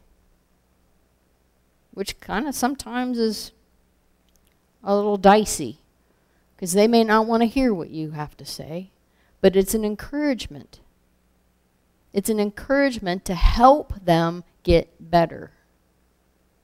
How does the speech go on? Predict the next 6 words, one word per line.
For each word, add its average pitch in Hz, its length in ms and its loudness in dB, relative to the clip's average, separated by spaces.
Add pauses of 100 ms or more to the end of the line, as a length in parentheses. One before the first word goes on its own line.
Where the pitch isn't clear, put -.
(3250)
He 214 240 0
encourage-, 247 880 2 (640)
Holy 262 220 6
Spirit - 320 4
encourages 190 960 8
us - 520 -10